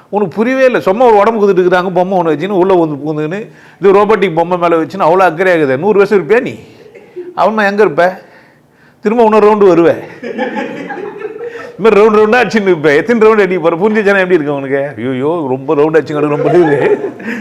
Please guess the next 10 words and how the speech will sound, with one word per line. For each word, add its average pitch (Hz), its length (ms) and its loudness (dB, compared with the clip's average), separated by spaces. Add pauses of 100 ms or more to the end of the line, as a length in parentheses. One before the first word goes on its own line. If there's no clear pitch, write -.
(160)
சுத்தி 185 360 -2
சுத்தி 196 240 0
டயர்ட் 220 280 0
ஆயிடுச்சு, 185 400 2
எதுடா 190 220 2
சுத்தி 165 220 -4
கித்து 160 160 -4
என்ன 165 200 -2
பண்ற?" 117 480 -6 (640)
புரியுதா? 135 480 0